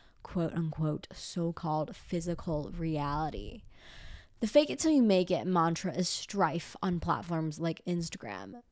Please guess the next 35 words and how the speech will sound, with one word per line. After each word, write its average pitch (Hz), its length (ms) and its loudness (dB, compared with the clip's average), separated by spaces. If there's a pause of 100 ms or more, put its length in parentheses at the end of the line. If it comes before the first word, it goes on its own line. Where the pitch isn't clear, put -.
(140)
Maybe 214 240 2
your 226 160 2
friend 165 320 0
just 165 160 -4
posted 175 380 0
a 165 60 0
smiling 180 880 0 (240)
picture 240 420 2
of 233 220 2
her 247 160 2
latest 226 420 2
travels 175 600 2
to 202 120 0
Napa 180 340 2
Valley 165 360 -2
when 196 220 0
you 214 160 -2
know 202 300 4
damn 151 320 -2
well 95 440 -2
she 233 180 0
was 220 160 0
complaining 180 680 0
to - 100 -8
you 143 480 -6
just 254 340 2
the 254 140 0
other 233 220 0
week 190 300 0
about 165 400 -2
this, 165 380 -4 (440)
that, - 480 0
and 165 140 0
the 151 60 -4
third. - 400 -10